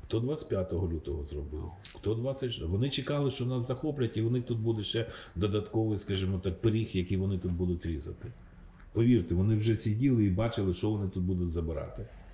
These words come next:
що їм буде відходити, тому що вони долучені до стола. А потім, коли так не сталося, вони почали на одному місці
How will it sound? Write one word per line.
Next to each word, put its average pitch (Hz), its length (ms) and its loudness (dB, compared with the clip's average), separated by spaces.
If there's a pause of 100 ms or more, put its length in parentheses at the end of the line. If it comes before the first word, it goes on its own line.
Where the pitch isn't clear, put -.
(680)
що 120 180 4
їм 113 140 4
буде 101 200 2
відходити, 90 680 -2 (380)
тому 90 200 -2
що 90 160 -2
вони 92 180 2
долучені 85 520 2
до 78 140 -4
стола. - 380 -8 (1300)
А - 80 -2
потім, 127 280 -2
коли 139 160 4
так 127 200 0
не 127 80 0
сталося, 147 420 2
вони 107 220 0
почали 107 420 -2 (1040)
на 95 120 -2
одному 107 320 -2
місці 82 340 -4